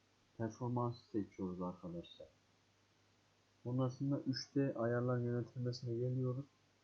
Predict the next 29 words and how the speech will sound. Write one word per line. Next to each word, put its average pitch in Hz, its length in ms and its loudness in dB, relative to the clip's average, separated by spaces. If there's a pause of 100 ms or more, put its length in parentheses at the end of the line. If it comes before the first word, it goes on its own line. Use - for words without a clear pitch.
(800)
Burada 135 340 4 (260)
görmüş 139 420 6
olduğunuz 143 480 4
gibi 98 140 4
yapın 92 320 0
bak. 87 120 -2 (220)
Yavaşça 123 440 2
iniyorum 110 460 4
aşağı. 95 400 0 (480)
Kapalı 104 440 0
kapalı. 104 340 -2 (120)
Genelde 123 420 2
bu 123 140 2
yüksek 123 520 -2
performans 110 520 0 (100)
olarak 95 400 -4 (100)
olacak 90 500 -10
yani. 92 240 -6 (540)
Maksimum 110 460 0
performansı 107 680 -4
seç - 260 -4
olarak. 101 340 0 (460)
Açık 110 320 -2
olan 139 220 4
şeylerin 135 440 2
hepsinde 143 480 2
kapalı 113 380 0
yapın 92 380 0
beyler. 82 280 -4